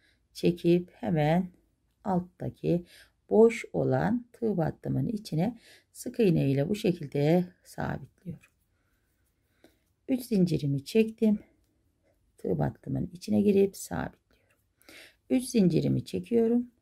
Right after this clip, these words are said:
Sıradaki tığ battımın içine girip sabitliyorum. Evet, iki tane yapıp hemen böyle ters tarafına çeviriyorum.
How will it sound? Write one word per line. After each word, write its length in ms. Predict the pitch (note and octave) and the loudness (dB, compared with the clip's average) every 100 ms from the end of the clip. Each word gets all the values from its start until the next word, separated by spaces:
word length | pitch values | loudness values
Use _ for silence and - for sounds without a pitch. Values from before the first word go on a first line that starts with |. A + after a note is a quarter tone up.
| _ _ _ _ _ _ _ _ | _ _ _ _ _ _ _ _
Sıradaki 600 | - A#3+ G#3 E3+ - - | 2 4 6 4 0 -4
tığ 240 | G#3+ A3 | -2 0
battımın 460 | A3+ A3+ A#3 A3+ A3+ | 0 0 0 2 2
içine 340 | A3 A3+ A3+ | 0 0 2
girip 480 | A3 A3+ A3+ A3+ - _ _ _ | 4 4 4 2 -16 _ _ _
sabitliyorum. 920 | - - - - - _ _ _ _ _ _ _ _ _ _ _ _ _ _ _ _ _ | -16 -8 -6 -6 -12 _ _ _ _ _ _ _ _ _ _ _ _ _ _ _ _ _
Evet, 100 | _ _ _ _ _ | _ _ _ _ _
iki 240 | A3+ G#3+ A#3+ | -12 -8 -4
tane 600 | F3 C#3+ C#3 D3+ F#3+ F3+ _ _ _ | -2 0 4 4 2 -2 _ _ _
yapıp 480 | A3 G3+ - F#3 F3+ | -2 -2 -2 -6 -4
hemen 500 | - F#3+ E3 E3 F3+ - _ _ _ _ _ _ _ - | -2 2 4 4 0 -6 _ _ _ _ _ _ _ 0
böyle 480 | G#3 A2 D3 F#3+ - _ _ _ _ _ | 2 4 4 2 -2 _ _ _ _ _
ters 240 | G#3 F#3 | -2 -2
tarafına 460 | - C#3+ - D3 E3+ | -4 -6 -4 -4 -4
çeviriyorum. 540 | - C#3+ C3 C3+ C#3+ | -6 -6 -4 -6 -8